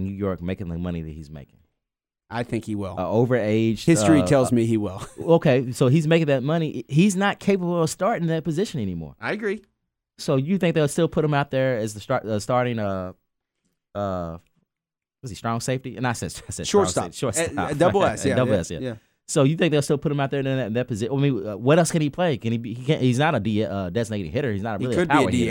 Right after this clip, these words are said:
Speaker 1: hitter.
Speaker 2: How many D Hs can you have
Speaker 1: But
Speaker 2: on
Speaker 1: he's
Speaker 2: one
Speaker 1: not a
Speaker 2: team
Speaker 1: power
Speaker 2: is the
Speaker 1: hitter.
Speaker 2: question.
Speaker 1: Yeah, he's not a power hitter. I
Speaker 2: He's a
Speaker 1: mean,
Speaker 2: good bat, though.
Speaker 1: yeah.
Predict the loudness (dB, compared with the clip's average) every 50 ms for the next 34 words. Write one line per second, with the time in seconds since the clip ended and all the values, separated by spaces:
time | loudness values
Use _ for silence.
0 | -2 0 2 2 4 4 4 4 4 4 4 4 4 2 2 0 -2 0 2 2
1 | 2 4 4 6 6 6 6 6 6 4 4 6 6 6 6 4 4 2 0 0
2 | -2 -2 -2 0 0 2 0 0 0 0 -2 -2 -2 -2 -2 -2 0 0 0 0
3 | 0 -2 -2 -2 0 0 2 4 4 4 4 4 4 2 2 0 -2 -6 -12 -12
4 | -12 -12 -12